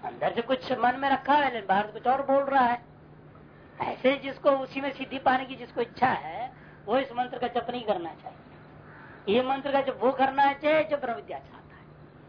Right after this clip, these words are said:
जो अंदर बाहर सब एक होकर शुद्ध चित्त, शुद्ध अंतःकरण वाला है,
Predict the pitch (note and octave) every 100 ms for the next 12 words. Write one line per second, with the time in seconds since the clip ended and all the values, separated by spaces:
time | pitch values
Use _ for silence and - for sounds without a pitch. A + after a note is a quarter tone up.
0 | - - - - G3 G#3+ A#3+ A3+ A3 G#3+
1 | A#3 C#4+ F4 - - - - A3+ B3+ B3+
2 | G3+ G3+ E3+ - B3 B3+ - G#3 - -
3 | - - C4+ - G#3 - - B3 G3+ G#3+
4 | F#3 G3+ G3 F#3+ F#3+ F3+ F#3 E3